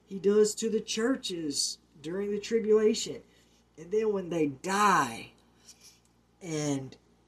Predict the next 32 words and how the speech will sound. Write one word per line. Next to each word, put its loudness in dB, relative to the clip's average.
then 2
when 2
the -2
Spirit 4
of 2
God 4
comes -2
down -2
from -12
heaven 0
and -6
literally 8
resurrects 6
them -2
the 4
same 6
way 8
that -2
Jesus -2
Christ 0
was -10
resurrected, -4
and -14
then 4
a 2
voice 6
from -10
heaven 2
says, 4
"Come 2
up 0
here. -4